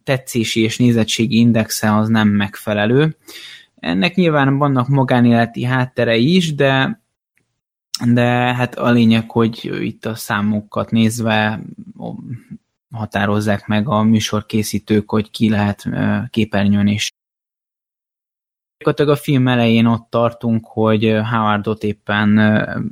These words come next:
k-, az egyik legjobb barátja elbocsátja, hát ő a főnöke, hát ő, ő közli a, a vezetőség döntését, és akkor erre Howard reakciója az, hogy jó, hát igazából a feleségemtől elváltam,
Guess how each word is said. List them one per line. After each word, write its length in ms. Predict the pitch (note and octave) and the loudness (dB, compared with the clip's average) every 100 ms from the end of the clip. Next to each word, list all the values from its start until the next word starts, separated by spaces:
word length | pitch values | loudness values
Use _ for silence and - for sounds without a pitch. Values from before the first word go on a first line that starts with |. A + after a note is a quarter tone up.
| - _ - - | -12 _ -20 -10
k-, 60 | - | -6
az 640 | - G#2+ G#2+ F#2+ G#2+ - | -2 0 0 -2 -4 -2
egyik 240 | A2 G#2+ | 0 0
legjobb 300 | A2 - G2+ | -2 -2 -4
barátja 840 | G2+ G2+ G#2 - - G#2 G#2+ A2 _ _ _ _ _ _ - | -4 -2 -4 -6 -4 0 0 -2 _ _ _ _ _ _ -12
elbocsátja, 720 | - G2+ G2+ - G2+ G#2+ A2+ A2+ | -6 -4 -4 -4 -6 -4 0 0
hát 240 | A2+ G#2 | 0 -2
ő 120 | G#2+ | -2
a 60 | G2+ | -4
főnöke, 640 | - G#2+ G#2 - A2+ C3+ - - - - - _ _ _ _ | -4 -6 -6 -4 -4 -4 -8 -20 -20 -20 -20 _ _ _ _
hát 140 | - A2 | -8 -2
ő, 200 | G#2+ G2+ | -2 2
ő 140 | A2 | 2
közli 500 | A2 A2+ G#2+ G#2+ G#2 | 2 0 0 0 2
a, 360 | G2+ G2+ G#2+ - G#2 G2+ | 2 0 -2 -2 -2 0
a 80 | G2 | -2
vezetőség 600 | G#2 G2+ - G#2 - G2+ | -2 -4 -2 -4 -2 0
döntését, 760 | C3 D#3+ D3 B2+ - A#2+ A2+ - | 0 0 0 -2 0 0 -2 -8
és 240 | - A#2+ | -6 -4
akkor 260 | B2 - A#2 | -4 -2 -4
erre 280 | - A#2 A#2 | -2 -2 0
Howard 360 | C3+ A#2+ G#2 G#2 | 2 2 2 0
reakciója 720 | A#2 G#2+ - G#2+ G#2+ A2+ G#2 | 0 -2 -4 -2 0 2 0
az, 160 | G#2 | -2
hogy 140 | D#3+ F3 | -6 -4
jó, 140 | A2+ | -2
hát 280 | A2+ A#2 - | -2 -4 -6
igazából 720 | A#2 A#2+ A2 A2 G#2 A2 A2 | -4 -2 0 0 2 2 2
a 300 | A2 A2 A2+ | 2 2 0
feleségemtől 2000 | - A#2+ A2 - G#2+ G#2 A2 G#2+ G#2+ G2 - F#2 G1+ - G1+ - - - - - A2 | 0 0 0 0 -2 0 2 4 4 2 -4 -8 -10 -16 -20 -20 -20 -20 -16 -8 -2
elváltam, 960 | D3 D3 C#3+ B2+ A#2+ A#2 A2+ A2+ A2+ | 0 2 2 0 0 0 2 4 4